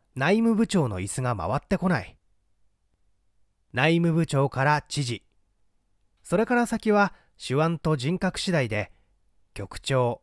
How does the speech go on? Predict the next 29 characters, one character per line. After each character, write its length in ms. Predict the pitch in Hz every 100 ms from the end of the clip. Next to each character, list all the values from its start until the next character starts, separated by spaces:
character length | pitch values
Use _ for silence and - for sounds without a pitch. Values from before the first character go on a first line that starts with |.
| _ _ _ _ -
次 160 | 135 180
官、 260 | 135 73 _ _ _ _ -
大 240 | 135 220
臣 220 | 175 131 95
の 140 | 80
可 160 | - 110
能 160 | 113
性 200 | - 110
が 160 | 101 95
あ 60 |
る。 120 | 78 78 _ _ _ _ _ _ _ _ _ _ _ _ _ _ _ _
し 160 | -
か 100 | -
し、 260 | 110 101 95 _ _ _ _ _ _ _ _ -
野 180 | 135 196
口 260 | 196 -
く 140 | - 110
ん 100 | 92
は 200 | 76 - _ -
学 240 | - 151
務 160 | 165 160
部 120 | 170
長 300 | 123 98 76
一 140 | 85 _ -
点 220 | 156 160
張 120 | 151
り 60 | 139
だ 100 |
っ 40 | 135